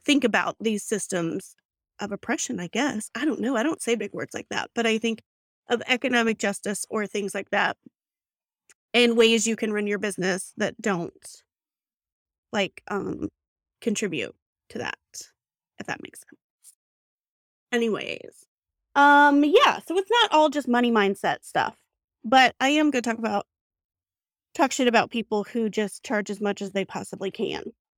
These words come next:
I mean, I don't think that I mean, if you've already listened to my masterclass, you know I've paid, paid money for some courses that are just, like, essentially some videos and some workbooks and very little support, and it's a couple grand,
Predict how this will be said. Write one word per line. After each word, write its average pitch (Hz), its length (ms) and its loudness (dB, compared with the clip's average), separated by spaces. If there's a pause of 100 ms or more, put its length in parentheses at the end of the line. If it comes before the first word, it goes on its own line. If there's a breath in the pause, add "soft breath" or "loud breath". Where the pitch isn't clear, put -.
(280)
I 214 80 -4
mean, 208 260 2
I 220 140 0
don't 208 400 -4
think 202 300 -4
that 107 240 -4 (1900)
I 220 40 0
mean, 214 140 2
if 196 140 -2
you've 233 140 -4
already 208 180 0
listened 196 280 -8
to 220 100 -8
my 269 100 0
masterclass, 208 540 -6
you 220 100 -6
know 196 140 -2
I've 196 160 -12
paid, - 220 -6 (140)
paid 214 160 -4
money 202 240 -2
for 190 140 -12
some 202 160 -6
courses 254 540 0
that 202 160 -2
are 202 100 -4
just, - 260 -12
like, - 300 -8 (100)
essentially 226 520 -6
some 214 180 -12
videos 202 460 -2
and 196 120 -6
some 196 100 -6
workbooks - 520 -12 (560)
and 208 460 0
very 208 200 -2
little 202 160 -6
support, 285 560 -2
and 220 200 -2
it's 208 140 -4
a - 40 -12
couple 214 240 -8
grand, 202 520 -2